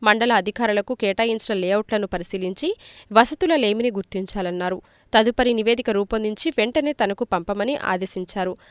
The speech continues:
అలాగే జీరో ప్రోగ్రెస్ ఉన్న గృహ నిర్మాణాల లబ్ధిదారులకు చెందిన రెండు వందల డెబ్బై మూడు లేఅవుట్లకు కూడా వెంటనే ప్రతిపాదనలు రూపొందించమని ఆయన ఆదేశించారు.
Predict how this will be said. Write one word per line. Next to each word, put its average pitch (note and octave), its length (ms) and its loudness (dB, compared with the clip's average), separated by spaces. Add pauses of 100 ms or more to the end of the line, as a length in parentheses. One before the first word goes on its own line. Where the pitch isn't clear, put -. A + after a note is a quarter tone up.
(180)
అలాగే A#3 340 4
జీరో A#3+ 320 2
ప్రోగ్రెస్ G3+ 520 0
ఉన్న G3+ 160 -2
గృహ G3 220 -4
నిర్మాణాల G3 540 -2
లబ్ధిదారులకు F#3+ 640 -4 (100)
చెందిన F#3+ 300 -4 (380)
రెండు D4 220 6
వందల D4 240 2
డెబ్బై G3+ 340 2
మూడు A#3+ 220 2
లేఅవుట్లకు G3+ 560 0
కూడా G3+ 280 0
వెంటనే A#3+ 460 0
ప్రతిపాదనలు A3+ 680 0
రూపొందించమని F#3+ 840 -4 (340)
ఆయన G3 160 0
ఆదేశించారు. F#3+ 720 -4